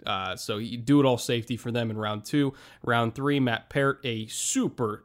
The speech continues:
duper long tackle out of Connecticut that has some really high upside.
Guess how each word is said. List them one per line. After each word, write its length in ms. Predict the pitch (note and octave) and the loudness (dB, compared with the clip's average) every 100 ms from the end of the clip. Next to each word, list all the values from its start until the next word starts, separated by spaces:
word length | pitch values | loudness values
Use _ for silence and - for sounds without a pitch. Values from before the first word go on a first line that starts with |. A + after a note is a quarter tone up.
| _ A3+ | _ -2
duper 420 | G3 - A#2 A2 | -2 0 0 2
long 600 | A#2 C3+ D3 D3 C#3 C3 | 2 2 4 6 4 2
tackle 500 | - C3 B2 C3+ B2 | 0 0 2 2 0
out 140 | A#2 A2+ | 0 -4
of 80 | |
Connecticut 600 | - A2 A2 G#2+ A2+ G#2+ - | -6 -6 -6 -4 -4 -4 -8
that 260 | A2 G#2 | -12 -10
has 200 | A2 G#2+ | -6 -6
some 160 | - A2 | -6 -4
really 220 | A#2 A#2 | -2 -2
high 240 | A2 G#2+ G#2+ | -2 -2 -2
upside. 500 | G#2 - G#2+ G#2 | -4 -4 -2 -2